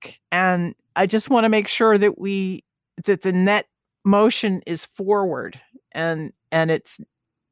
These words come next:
you know, and if, and if we fucking rest for five minutes, it's not, it, it, the, the, the other, the other side isn't resting. So we can't rest either.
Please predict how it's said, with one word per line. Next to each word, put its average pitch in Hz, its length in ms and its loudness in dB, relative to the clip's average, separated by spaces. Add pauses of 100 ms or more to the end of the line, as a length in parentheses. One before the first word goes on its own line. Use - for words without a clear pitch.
you 190 140 2
know, 170 220 4
and 175 100 2
if, - 220 -2 (140)
and 185 180 0
if 202 320 -2
we 202 280 2 (320)
fucking 202 420 2
rest 190 340 2
for 175 140 -2
five 170 380 2
minutes, 156 340 -4
it's - 220 -10
not, 175 400 0
it, - 180 -6
it, - 240 -6
the, 160 160 -4 (100)
the, 175 280 -6
the 185 220 0
other, 214 240 0 (140)
the 196 180 -4
other 202 240 2
side 185 680 2 (840)
isn't 190 320 2
resting. 170 580 -2 (200)
So 185 220 -2
we 196 180 -4
can't 190 340 -2
rest 147 300 -4
either. 147 440 -12